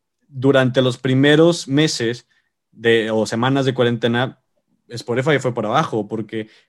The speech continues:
como que les faltó analizar el, el, el patrón de uso, el patrón de consumo que tenía, ¿no? Usualmente usaban Spotify para ir al gym, para estar en el carro, para trabajar afuera.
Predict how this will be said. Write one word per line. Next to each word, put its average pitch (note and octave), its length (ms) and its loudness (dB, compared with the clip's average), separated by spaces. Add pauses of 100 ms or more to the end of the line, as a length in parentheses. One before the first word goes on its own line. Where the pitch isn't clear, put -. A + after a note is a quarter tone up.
(180)
como C3 180 0
que C3+ 80 -2
les C3 200 0
faltó B2+ 280 2
analizar D3 460 4
el, C3+ 260 -2
el, A#2+ 220 -6
el A#2 180 -6
patrón B2+ 460 0
de C#3+ 100 4
uso, C#3 380 2
el A2+ 80 -2
patrón A2+ 260 -6
de C3 100 -4
consumo B2+ 520 -4
que A2+ 100 -8
tenía, A2+ 380 -4
¿no? A2+ 160 -4
Usualmente A#2 420 -8
usaban A#2 220 -6
Spotify A#2 440 -6 (300)
para A#2+ 160 0
ir A2+ 140 0
al G#2+ 240 -4
gym, A#2+ 360 -4 (220)
para G#2+ 680 -4 (260)
estar A#2+ 360 -4
en A2 60 -2
el G#2 100 -4
carro, A2+ 480 -2 (100)
para G#2 180 -6
trabajar G#2+ 360 -6
afuera. A2 500 -4